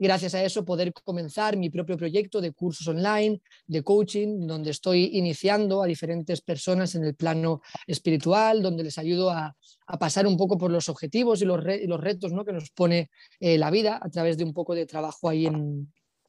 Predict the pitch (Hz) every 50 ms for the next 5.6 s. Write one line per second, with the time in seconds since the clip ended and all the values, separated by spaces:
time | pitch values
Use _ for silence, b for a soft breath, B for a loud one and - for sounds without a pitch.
0 | _ _ _ _ _ _ - - _ _ _ _ _ _ _ _ _ _ _ _
1 | _ - 175 175 160 220 202 175 - - 214 226 220 190 175 156 170 202 196 170
2 | 175 180 190 175 - - 180 180 - 180 156 165 165 165 160 156 156 143 - 160
3 | 156 - 254 285 269 247 240 226 214 196 196 185 185 180 185 - 180 180 151 175
4 | 165 160 160 160 151 - 226 254 254 220 226 190 180 165 165 170 170 160 175 175
5 | 165 170 170 170 156 - 190 202 196 190 226 277